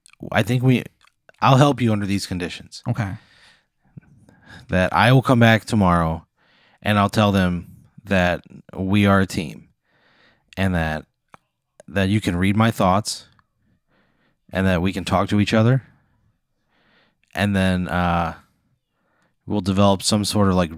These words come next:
Speaker 1: routine and we'll perform for the people and it'll look like we're, like, uh, connected. And then we'll take a fucking show on the road.
Speaker 2: He's like,
Speaker 1: Get
Speaker 2: "Yeah."
Speaker 1: you out of this goddamn zoo, brother. Start making some cash.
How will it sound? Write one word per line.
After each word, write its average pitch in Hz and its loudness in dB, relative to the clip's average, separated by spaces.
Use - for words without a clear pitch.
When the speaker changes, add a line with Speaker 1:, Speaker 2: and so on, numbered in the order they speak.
Speaker 1:
routine 110 0
and 95 -2
we'll 95 0
perform 101 -2
for 107 -4
the 104 -4
people 120 -2
and 101 0
it'll 98 4
look 95 0
like 95 0
we're, 92 0
like, 87 -2
uh, 82 -4
connected. 98 -4
And 92 0
then 92 4
we'll 82 -2
take 95 -4
a 82 -8
fucking 82 -6
show 95 -2
on 92 -2
the 95 -4
road. - -6
Speaker 2:
He's 127 -8
like, 123 -8
Speaker 1:
Get - -18
Speaker 2:
"Yeah." 202 4
Speaker 1:
you 110 4
out 104 6
of 98 4
this 87 0
goddamn 98 2
zoo, 95 2
brother. 90 2
Start 101 0
making 101 0
some 92 -6
cash. 98 0